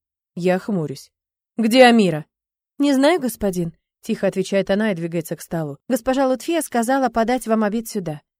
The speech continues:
Я хмуро рассматриваю блюда, которые девушка одно за другим переставляет на мой стол. Как только она заканчивает, опускает поднос и пятится к двери. "Амиру позови".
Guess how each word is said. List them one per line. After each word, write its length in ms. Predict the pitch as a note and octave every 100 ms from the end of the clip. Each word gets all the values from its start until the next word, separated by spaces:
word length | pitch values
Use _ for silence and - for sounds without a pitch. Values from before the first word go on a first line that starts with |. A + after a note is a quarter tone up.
| _ _ _
Я 180 | D4 B3
хмуро 380 | A3+ A#3+ B3 G#3+
рассматриваю 640 | G3 G3 G#3+ F#3+ F#3 F#3
блюда, 400 | F3 G#3 A3+ D#3+
которые 640 | D3+ E3 F3+ F3+ E3+ D#3+
девушка 760 | D#3 G3+ F#3 D#3 - D3+ A2 D3+
одно 340 | - F#3 F3 G3
за 100 | E3+
другим 300 | E3+ E3+ F#3+
переставляет 600 | E3+ D#3+ F3 E3+ F3 D#3+
на 100 | E3
мой 180 | D#3+ D3+
стол. 440 | - A#3 G3+ D3+ _ _ _ _ _ _
Как 180 | - G#3+
только 280 | B3+ A3+ G3+
она 140 | F#3
заканчивает, 680 | F3+ F#3+ G3+ F#3 - B3 B3
опускает 420 | - F3 - E3 -
поднос 460 | E3 D#3+ F3 G3+
и 40 | A3+
пятится 440 | D#3+ D3+ D#3+ D#3
к 60 | D3+
двери. 340 | C#3+ C3 C3+ _ _ _
"Амиру 420 | A3+ A#3 A3+ G3
позови". 540 | - F3 G3 F3+ D3